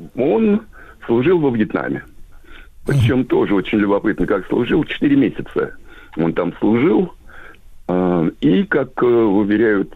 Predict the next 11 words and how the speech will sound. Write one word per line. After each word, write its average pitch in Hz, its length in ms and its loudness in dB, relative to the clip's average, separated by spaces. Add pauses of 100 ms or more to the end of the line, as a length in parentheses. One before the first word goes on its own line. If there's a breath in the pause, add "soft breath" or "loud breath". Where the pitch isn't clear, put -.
те - 100 2
люди, 147 260 2
которые 92 320 0
с - 60 -10
ним 92 160 0
служили, 82 440 0
его 90 240 0
сослуживцы, - 640 -2 (460 loud breath)
э, 80 180 0
другие 98 400 2
ветераны, 82 540 -2